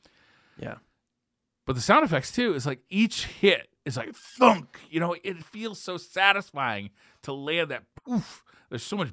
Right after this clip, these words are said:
Speaker 2: bass to it. I feel like that's one of the problems with some of the later Street Fighter games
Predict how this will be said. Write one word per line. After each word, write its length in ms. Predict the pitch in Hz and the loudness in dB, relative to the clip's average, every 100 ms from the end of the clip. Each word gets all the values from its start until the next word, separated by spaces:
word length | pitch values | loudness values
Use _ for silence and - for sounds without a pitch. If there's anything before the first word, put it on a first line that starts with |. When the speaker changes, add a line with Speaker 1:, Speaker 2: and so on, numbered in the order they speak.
| - | 0
Speaker 2:
bass 320 | 135 180 - | 2 2 0
to 140 | - 85 | -8 -8
it. 40 | 87 | -4
I 60 | |
feel 140 | 131 185 | 0 2
like 200 | 143 _ _ - - _ | 0 _ _ -20 -20 _
that's 180 | 165 190 | 0 2
one 100 | 208 | 4
of 40 | 151 | 2
the 60 | |
problems 420 | 117 131 113 101 | 4 4 4 0
with 100 | 104 - | -6 -4
some 180 | 120 110 | -4 -2
of 40 | |
the 80 | 95 | -2
later 380 | 110 131 131 107 | 2 4 4 0
Street 280 | - 175 | -4 -6
Fighter 240 | 175 104 95 | -2 -2 -2
games 460 | 95 87 92 - | -6 -8 -8 -12